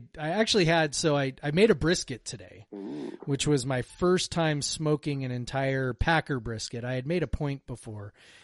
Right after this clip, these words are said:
Speaker 1: and now after doing the Packer, I'm like, "Okay, I ca-, I get it now. I get it."
Speaker 2: Progressing.
Speaker 1: Um, yeah, yeah, I learned a lot, and, you know, I, I studied and came up with a game plan, and I think, I think it turned out pretty great. If people, people wanna know how it turned out, they can,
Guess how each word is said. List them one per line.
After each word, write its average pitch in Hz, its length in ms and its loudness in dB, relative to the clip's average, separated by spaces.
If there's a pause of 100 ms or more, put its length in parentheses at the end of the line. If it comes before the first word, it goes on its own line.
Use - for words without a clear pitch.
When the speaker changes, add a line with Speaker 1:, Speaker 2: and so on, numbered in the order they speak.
(140)
Speaker 1:
and 127 160 -6
now 151 220 2
after 139 420 0
doing 135 320 -2
the 117 80 -6
Packer, 131 480 -4
I'm 120 160 -6
like, 117 200 -10
"Okay, 110 240 -10
I 98 60 -12
ca-, 135 220 -8
I 127 80 -8
get - 0 -
it - 0 -
now. 123 160 -6
I 113 60 -8
get 101 40 -10
it." 95 80 -14
Speaker 2:
Progressing. 101 720 0
Speaker 1:
Um, 104 240 -12 (760)
yeah, 170 340 6
yeah, 165 240 4
I 143 80 2
learned 165 280 2
a 165 40 0
lot, 160 380 2
and, 131 440 -2
you 131 120 -4
know, 127 120 -4
I, 123 100 -4 (120)
I 113 60 -10
studied 151 560 -2
and 113 280 -8
came 143 200 -2
up 147 80 -2
with 143 100 -2
a 127 60 -6
game 139 260 -4
plan, 156 320 -4
and 175 80 -4
I 151 80 -2
think, 247 260 -8
I 208 60 -4
think 311 160 -4
it - 60 -6
turned 330 140 -2
out 339 100 -4
pretty 330 140 -2
great. 277 200 0
If 117 80 -8
people, 180 280 0
people 226 280 2
wanna 214 240 4
know 185 180 4
how 170 200 6
it 156 100 0
turned 156 240 -2
out, 131 220 0
they 123 120 -4
can, 113 280 -6